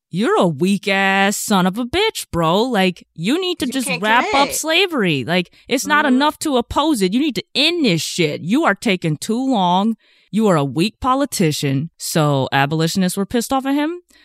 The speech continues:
Speaker 1: The Confederate States of America also, quite clearly, they portrayed him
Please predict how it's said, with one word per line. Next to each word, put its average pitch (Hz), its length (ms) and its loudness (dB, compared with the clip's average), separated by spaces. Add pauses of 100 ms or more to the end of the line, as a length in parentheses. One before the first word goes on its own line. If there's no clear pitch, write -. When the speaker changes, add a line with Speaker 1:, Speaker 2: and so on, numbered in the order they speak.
(140)
Speaker 1:
The 147 100 -6
Confederate 175 520 0
States - 400 -2
of 196 100 -2
America 214 760 -2 (160)
also, 156 580 0
quite 160 320 -2
clearly, 185 420 0
they 160 160 -2
portrayed 190 480 -2
him 185 160 0